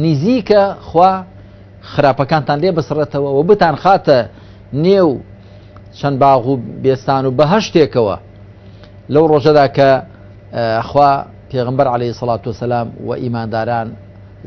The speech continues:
زەبون ناکا و شەرمەزاریان ناکا. ئەم تەوبە ساغ و ڕاستە ئەوەیە کە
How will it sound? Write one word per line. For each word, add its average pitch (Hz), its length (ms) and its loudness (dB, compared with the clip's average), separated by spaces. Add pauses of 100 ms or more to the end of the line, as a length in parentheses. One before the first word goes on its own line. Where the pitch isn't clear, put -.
(100)
زەبون 143 340 2 (100)
ناکا 101 300 -6
و 110 40 -6
شەرمەزاریان 113 800 -2
ناکا. - 240 -12 (560)
ئەم 262 140 2 (120)
تەوبە 175 340 6 (680)
ساغ 135 280 2
و 143 60 4
ڕاستە 135 400 0
ئەوەیە 220 280 6
کە 240 60 -2